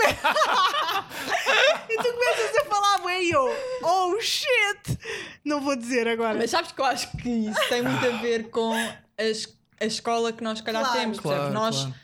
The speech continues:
Speaker 2: estudamos estas coisas, é literalmente aquilo. Porque, imagina, eu também acho que isso é uma cena que é, em Portugal, só agora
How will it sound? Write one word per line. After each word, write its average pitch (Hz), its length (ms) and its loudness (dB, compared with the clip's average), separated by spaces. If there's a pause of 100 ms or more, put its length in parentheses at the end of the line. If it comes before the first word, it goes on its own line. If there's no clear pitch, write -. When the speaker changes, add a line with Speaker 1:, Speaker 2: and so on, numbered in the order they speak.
(300)
Speaker 2:
estudamos 277 680 -2
estas 254 360 -2
coisas, 247 420 -2
é 190 140 0
literalmente 226 680 -4 (100)
aquilo. 247 460 -4 (600)
Porque, 226 260 -6
imagina, 254 340 -2
eu 202 120 0
também 247 200 2
acho 277 140 0
que - 80 -6
isso 269 120 -2
é 254 40 2
uma 240 120 0
cena 185 220 -2
que 190 80 -2
é, 175 180 0
em 214 100 2
Portugal, 196 500 0
só 233 360 0
agora 208 560 0